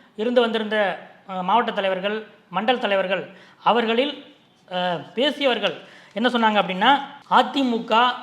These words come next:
இப்போது ரொம்ப பலவீனமாக இருக்கு." அதாவது அவங்க வந்து ஓ பி எஸ், எடப்பாடி, சசிகலா, டி டி வி இப்படின்ற ஒவ்வொரு மாவட்டத்திலையும் இந்த நாலு குழுவும் இருக்காங்க. அதனால அவங்க இப்போ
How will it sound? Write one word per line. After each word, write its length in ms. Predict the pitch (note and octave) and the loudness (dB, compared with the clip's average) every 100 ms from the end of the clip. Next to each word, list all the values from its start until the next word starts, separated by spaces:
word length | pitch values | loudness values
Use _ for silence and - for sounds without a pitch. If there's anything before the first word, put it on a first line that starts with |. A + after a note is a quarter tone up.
| - | -12
இப்போது 440 | F#3 - A3+ G#3+ | -14 -4 -2 0
ரொம்ப 260 | B3 G#3 A#3 | -2 0 -2
பலவீனமாக 640 | E3 F3+ A#3 B3+ A3+ G#3 G#3 | 0 0 2 0 2 2 0
இருக்கு." 640 | F3 D#3 F3 E3 B2 - _ _ | -4 -2 0 -2 -4 -16 _ _
அதாவது 360 | F3+ G#3 A3+ A#3 | -2 0 4 2
அவங்க 200 | G#3 G#3 | 2 0
வந்து 220 | G#3+ A#3 A3+ G#3 F#3+ F3 E3 D#3 D3 C#3+ C#3 B2+ B2+ _ | 0 2 2 2 0 0 0 -2 -6 -8 -10 -14 -20 _
ஓ 120 | G#3 | -6
பி 140 | A#3 A#3 | -4 -2
எஸ், 180 | G#3+ A3 | -2 0
எடப்பாடி, 600 | A3 G3 G#3+ G#3+ G#3 G#3+ | -2 -2 -2 0 -2 -2
சசிகலா, 640 | G3+ G3 G#3 G#3 G#3 G#3+ - - - | -6 -6 -6 0 2 2 -2 -18 -16
டி 120 | E3 A#3 | -8 -6
டி 180 | A3 | -6
வி 360 | G3+ G#3+ A3 - - _ F#3+ | -6 -6 -8 -12 -20 _ -8
இப்படின்ற 600 | G#3 B3 A3+ G#3+ F3+ - | -4 -2 2 2 0 -8
ஒவ்வொரு 400 | F3+ A#3+ C#4 A#3+ | -6 2 2 4
மாவட்டத்திலையும் 800 | F#3+ B3+ C4 A3+ G#3 G3+ C4+ - - _ | 4 4 4 -2 -4 -4 -6 -10 -20 _
இந்த 240 | G#3+ A3 | -4 -2
நாலு 600 | G3 D#3 D#3 G3 C#4 C#4+ | -2 -4 0 4 4 2
குழுவும் 460 | - A#3+ A#3+ C#4 - - _ | -4 -4 -4 -6 -8 -20 _
இருக்காங்க. 640 | G3+ G#3 G3 E3+ E3+ E3 C3 - - - | -4 2 2 2 0 -2 -4 -14 -20 -2
அதனால 360 | F3+ G3 A3 | 0 2 2
அவங்க 340 | C4+ G3+ A3+ B3+ | 2 2 0 -2
இப்போ 480 | G#3+ F3 A#3 B3+ | -4 -4 -2 -2